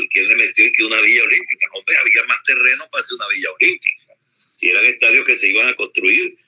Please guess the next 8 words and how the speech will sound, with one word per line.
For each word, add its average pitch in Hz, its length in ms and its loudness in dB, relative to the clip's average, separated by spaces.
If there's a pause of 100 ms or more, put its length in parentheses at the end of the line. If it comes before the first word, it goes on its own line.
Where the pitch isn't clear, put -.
debieron - 360 2
construirlos - 540 0
en 90 60 0
otra - 300 -4
parte - 320 0
y - 60 2
dejar - 300 0
intacto - 480 -4